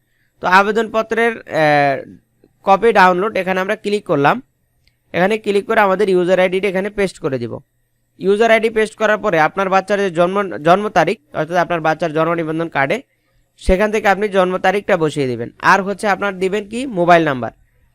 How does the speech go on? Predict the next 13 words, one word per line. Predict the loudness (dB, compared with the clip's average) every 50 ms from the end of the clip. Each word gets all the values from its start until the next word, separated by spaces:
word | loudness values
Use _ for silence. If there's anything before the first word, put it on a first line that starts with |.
| _ _ _ -2
আপনি | 0 0 0 0 -2 0
যে | 0 0
মোবাইল | 2 2 2 2 2 2 2
নাম্বারটি | 2 0 -2 -2 -4 -2 0
দিয়ে | 2 2 2
আবেদন | 4 4 2 0 -2 -2 -2
করেছেন, | -2 -4 -4 -4 -6 -8
সেই | -6 -4 -4 -2
মোবাইল | 0 2 2 2 2 2
নাম্বারটি | 0 0 -2 -2 -2 -2
এখানে | -4 -4 -4 -4
বসিয়ে | -4 -6 -8 -8 -8 -8
দিবেন। | -6 -6 -8 -8 -10